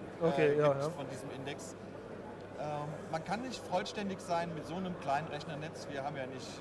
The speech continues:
Speaker 1: äh, Datacenter mit Millionen von Rechnern und dann, äh, keinen Administrator, der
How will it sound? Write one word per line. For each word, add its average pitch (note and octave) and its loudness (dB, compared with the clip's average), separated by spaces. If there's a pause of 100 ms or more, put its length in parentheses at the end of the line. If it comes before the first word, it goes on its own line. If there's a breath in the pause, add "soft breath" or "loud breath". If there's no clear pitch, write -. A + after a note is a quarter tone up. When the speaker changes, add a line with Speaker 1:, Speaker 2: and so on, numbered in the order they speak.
Speaker 1:
äh, B2+ -2 (260)
Datacenter D3 0
mit C#3 -6
Millionen C#3+ -4
von C#3 -6
Rechnern A3 -4 (140)
und E3 -4
dann, D3 0
äh, C#3 -2 (540)
keinen C3+ 0
Administrator, D3 -2
der D3+ -2